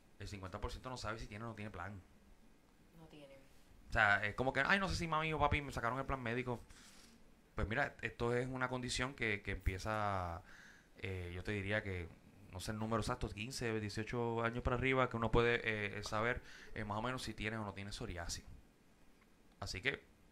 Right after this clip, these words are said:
Speaker 1: exhorto a todas las personas que sí, que saquen un buen plan médico, porque tú no sabes qué condición vas a tener en el futuro.
Speaker 2: Me comentabas al principio, y quiero retomar ese tema, de que en tu familia hay personas con psoriasis.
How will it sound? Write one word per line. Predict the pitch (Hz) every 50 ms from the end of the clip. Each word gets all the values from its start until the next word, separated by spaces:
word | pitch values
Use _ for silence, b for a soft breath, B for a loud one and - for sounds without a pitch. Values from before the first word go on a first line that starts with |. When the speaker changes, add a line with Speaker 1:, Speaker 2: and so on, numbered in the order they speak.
| - - - - - -
Speaker 1:
exhorto | 101 95 - - 95 - 117 110
a |
todas | - 101 107
las | 110
personas | - - 107 107 127 -
que | - 113
sí, | 101 110
que | - -
saquen | - 92 95 95
un | 104 107
buen | 107 110 110 110
plan | 131 131 127
médico, | 123 123 143 175 120
porque | - 113 104
tú | - 104
no | 104 127 -
sabes | - 135 135 135
qué | - 131
condición | 143 139 143 135 - 135 131
vas | 131 131
a | 127
tener | 123 117 120
en | 123
el | - -
futuro. | - - 117 - - - - - - - - B B B B B B B -
Speaker 2:
Me | 208 214
comentabas | 214 214 214 208 202 190 202 226
al | 254 254
principio, | - 247 247 247 - 262 247 233 196 196 180 160 156 143
y | - - 185
quiero | - 180 175 185
retomar | 202 202 208 202 208 196
ese | 208 208 226 208
tema, | 214 214 208 202 196 180 180 - - - - -
de | 190 190 190 190
que | - 208 202 196 196 190 190
en | 190 190 190 -
tu | 208 202 196 190 190 -
familia | - 190 190 196 220 247 254 247 208 185 170 160 - -
hay | 175 185 185
personas | 214 214 214 - 240 240 240 233 226
con | - - 185 165 165
psoriasis. | - - 165 160 156 156 160 160 160 156 156 - - 156 139 - -